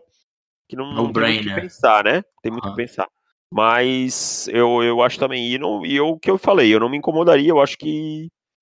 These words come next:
Speaker 1: seriam boas escolhas. Escolher um
Speaker 2: Uhum.
Speaker 1: D T ou um safety ali, lógico, desde que seja um jogador que esteja com o valor no board ali, né? Mas seriam boas escolhas.
Speaker 2: E falando de Mike McGlinchey,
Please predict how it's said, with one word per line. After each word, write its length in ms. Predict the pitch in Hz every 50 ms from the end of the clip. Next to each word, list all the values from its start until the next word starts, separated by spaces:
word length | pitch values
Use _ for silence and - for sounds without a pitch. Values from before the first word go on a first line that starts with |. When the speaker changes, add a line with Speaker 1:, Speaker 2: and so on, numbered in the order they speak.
| _ _ _ _ _ _ _ _
Speaker 1:
seriam 360 | - - - 131 127 135 143 143
boas 280 | 123 127 151 165 147
escolhas. 600 | 151 - - - 127 107 98 92 90 - - - - _ _ _ _
Escolher 300 | - - - 113 113 113
um 20 |
Speaker 2:
Uhum. 40 | 110
Speaker 1:
D 100 | 104 107
T 220 | 101 - - 120 120
ou 120 | 117 113
um 120 | 123 131
safety 480 | 127 - - 113 110 113 - - - 110
ali, 260 | 104 101 101 113 104 - -
lógico, 340 | - - - 143 - - 104
desde 280 | 95 107 110 120 - -
que 60 | -
seja 180 | 131 113 123
um 40 | 123
jogador 360 | 120 110 107 107 117 120 117 - _ _ _ _ _ _ _ _
que 100 | - 107
esteja 280 | - - 127 127 123
com 160 | - - 123 117
o 40 |
valor 300 | 104 110 110 110 117 113
no 100 | 113 113
board 360 | 104 98 104 110 113 107 95 101
ali, 200 | 104 101 123 151
né? 140 | 151 156 - - _ _ _ _ _ _ _ _ _
Mas 400 | - 107 110 110 110 110 110 110
seriam 300 | - - - 123 123 123
boas 220 | 113 117 123 123 135
escolhas. 500 | - - - - - - - - - _ _ _ _ _ _ _ _ _ _ _
Speaker 2:
E 120 | - 117 110
falando 540 | - - 147 135 127 123 127 139 156 151 139
de 180 | 143 139 127
Mike 400 | 120 113 117 120 123 123 123 -
McGlinchey, 800 | 123 120 107 110 113 113 120 135 143 139 - - 165 160 160 -